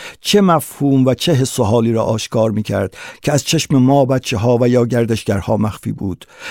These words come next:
اما اطمینان دارم رشت امروز، رشتی که باغ حاتمش به پارک اندیشه و میدان شهرداریش به تفرجگاهی مبتذل بدل شده، شهری است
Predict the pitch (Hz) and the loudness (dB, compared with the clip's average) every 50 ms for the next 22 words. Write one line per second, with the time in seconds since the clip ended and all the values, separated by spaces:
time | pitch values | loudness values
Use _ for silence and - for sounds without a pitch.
0 | - - - 147 151 165 160 151 143 - - 143 - - 151 135 131 139 147 156 | -14 -6 0 2 4 4 4 4 2 2 0 -2 0 0 2 2 4 4 4 2
1 | 160 147 139 131 123 127 117 117 120 139 139 - - - 131 - 120 110 104 113 | 4 4 4 4 4 4 4 4 2 2 0 0 -2 -4 -2 0 0 2 2 0
2 | 113 107 104 101 - - - _ _ _ _ _ _ _ _ _ _ _ _ _ | 0 0 -2 -4 -6 -12 -20 _ _ _ _ _ _ _ _ _ _ _ _ _
3 | _ - 139 143 - - 127 117 - 131 113 120 117 113 110 113 113 117 - - | _ -2 -2 -2 0 -2 -4 0 0 2 4 4 4 4 2 2 2 0 0 0
4 | 123 120 113 104 - - 123 - - 127 139 131 - - 107 120 117 98 104 104 | 0 2 0 0 0 -2 -4 -2 -2 -2 -2 0 -2 -2 0 0 0 0 0 -2
5 | - - 110 104 - - - - - - - 143 127 131 131 135 135 131 127 147 | -2 -2 -4 -4 -6 -10 -14 -16 -14 -4 0 2 4 6 6 6 4 4 4 2
6 | 143 143 143 127 - - 131 123 120 120 120 135 123 123 120 123 117 - - 127 | 2 2 2 0 0 0 0 0 0 0 2 2 2 2 2 0 -2 -2 -4 -6
7 | 110 - 120 110 - 135 127 120 123 123 117 110 - 139 127 123 104 113 120 120 | -4 -2 -4 -2 0 0 0 2 2 0 -2 0 0 2 2 4 4 4 4 4
8 | 127 120 - - 107 120 117 135 135 135 127 120 113 107 104 98 - - - - | 2 2 0 -2 -2 0 2 2 2 2 2 0 0 -2 -2 -4 -4 -6 -6 -4
9 | 101 107 101 92 - _ _ _ _ _ _ _ _ _ - - - - - 95 | -2 -2 -2 -4 -6 _ _ _ _ _ _ _ _ _ -12 -10 -8 -6 -6 -6
10 | - - 120 110 98 95 - - | -6 -4 -4 -4 -4 -4 -8 -12